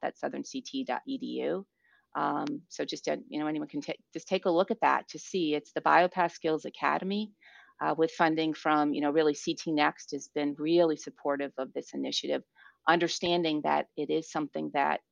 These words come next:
industry needs, um, and entrepreneurs need, small startup companies need. They need, um, folks like, you know, Biopath that are from academia, but are really listening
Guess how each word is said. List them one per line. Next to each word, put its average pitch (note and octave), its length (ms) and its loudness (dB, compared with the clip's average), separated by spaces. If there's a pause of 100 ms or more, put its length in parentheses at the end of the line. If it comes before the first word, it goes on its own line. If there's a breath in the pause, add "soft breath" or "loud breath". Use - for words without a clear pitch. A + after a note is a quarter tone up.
industry E3 380 -8
needs, D#3+ 680 -4 (400)
um, D3+ 340 2
and D3 220 0
entrepreneurs F3 720 0
need, C3 260 -6
small D3+ 300 0
startup E3+ 400 2
companies C#3+ 640 -8
need. C3 240 -6 (480 soft breath)
They D3+ 160 0
need, D#3+ 420 0
um, D3+ 400 -2 (220)
folks E3 320 0
like, D#3+ 300 6 (200)
you D#3 60 -2
know, D3+ 120 2
Biopath D3+ 720 6
that D3 160 0
are D3 160 4
from D#3 240 -2
academia, D#3 800 -2 (400 soft breath)
but D#3 140 8
are D3+ 120 10
really D#3 360 4
listening C#3+ 580 0